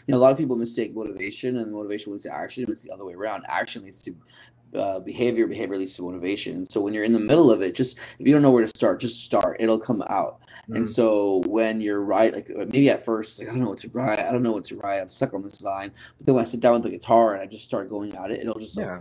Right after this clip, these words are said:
Speaker 1: flow out
Speaker 2: Of course.
Speaker 1: naturally. 'Cause you're in that zone of, of the
Speaker 2: Mm-hmm.
Speaker 1: creativity of, of, of, yeah. And so it'll
Speaker 2: It'll
Speaker 1: just
Speaker 2: work itself out. And I think
Speaker 1: itself
Speaker 2: y-,
Speaker 1: out.
Speaker 2: if you, if you, uh, sit down and write your own story, you'll, it'll work its-, itself out. It doesn't have to be perfect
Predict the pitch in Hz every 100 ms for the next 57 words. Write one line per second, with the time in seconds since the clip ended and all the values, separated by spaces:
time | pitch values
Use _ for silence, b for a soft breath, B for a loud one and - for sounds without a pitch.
0 | - 107 104 101 98 85 247 175 107 -
1 | _ _ _ b b 131 135 120 101 -
2 | - 120 113 113 110 98 101 95 - 95
3 | 98 107 120 110 123 92 92 95 98 95
4 | - 95 87 _ 92 87 - - b b
5 | b - - - - - - - 95 95
6 | 92 95 95 175 170 165 160 135 - 120
7 | - 92 - 117 139 156 160 - - _
8 | - - 127 131 135 - 143 127 - 123
9 | - 127 123 120 110 101 - 110 113 113
10 | 107 101 98 - 95 95 - - 95 95
11 | 92 b b b _ 120 127 143 143 123
12 | 113 107 - - - 95 - 69 76 -
13 | 120 151 156 151 139 127 120 113 98 95
14 | - _